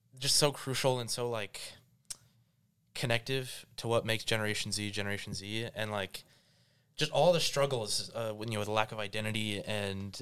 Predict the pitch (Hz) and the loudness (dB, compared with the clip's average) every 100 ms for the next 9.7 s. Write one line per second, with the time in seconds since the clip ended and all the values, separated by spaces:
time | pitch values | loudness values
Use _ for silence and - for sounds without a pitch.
0 | - 104 95 90 90 87 _ _ _ _ | -2 -2 0 -4 -8 -14 _ _ _ _
1 | _ _ _ _ _ _ _ _ 120 107 | _ _ _ _ _ _ _ _ 0 2
2 | - - - - - - _ _ - 120 | 0 -2 -12 -14 -18 -18 _ _ -18 -8
3 | 123 127 113 113 101 104 107 - - 101 | -6 -6 -4 -2 2 2 0 -8 -10 -8
4 | 98 - - 120 - 104 - - 113 104 | -8 -6 2 4 4 -4 -6 -4 0 4
5 | 98 95 90 101 - 107 110 104 95 98 | 4 2 -2 -4 -2 -2 -2 -2 -6 -8
6 | 98 92 92 87 - 92 90 80 80 - | -4 -4 -4 -6 -6 -2 -2 -4 -10 -16
7 | _ _ _ _ _ 95 76 - - - | _ _ _ _ _ -10 -8 -8 -8 -10
8 | - - - - - - - - _ _ | -12 -14 -16 -20 -20 -20 -18 -18 _ _
9 | _ _ _ - 87 - - | _ _ _ -6 -6 -6 -12